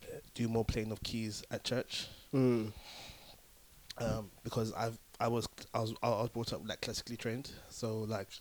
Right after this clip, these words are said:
Speaker 1: I'm, I'm, I'm really good at, well, I'm okay. I, I'm better at when it comes to, like,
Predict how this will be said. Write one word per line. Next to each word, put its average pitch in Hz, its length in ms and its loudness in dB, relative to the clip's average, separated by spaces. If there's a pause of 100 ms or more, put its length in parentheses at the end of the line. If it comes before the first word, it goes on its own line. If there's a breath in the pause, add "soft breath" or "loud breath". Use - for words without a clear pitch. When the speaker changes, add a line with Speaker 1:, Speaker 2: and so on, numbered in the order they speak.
(120)
Speaker 1:
I'm, 113 220 -4
I'm, 113 120 -6 (200)
I'm 110 140 -4
really 113 160 -2
good 110 180 0
at, 104 140 -2 (300)
well, 110 180 -2 (180)
I'm 113 120 -2
okay. 110 300 -2
I, 101 160 -2
I'm 120 100 0
better 127 380 6
at 107 220 0
when 117 80 0
it 107 60 -8
comes 113 180 -4
to, - 80 -6
like, 101 220 -4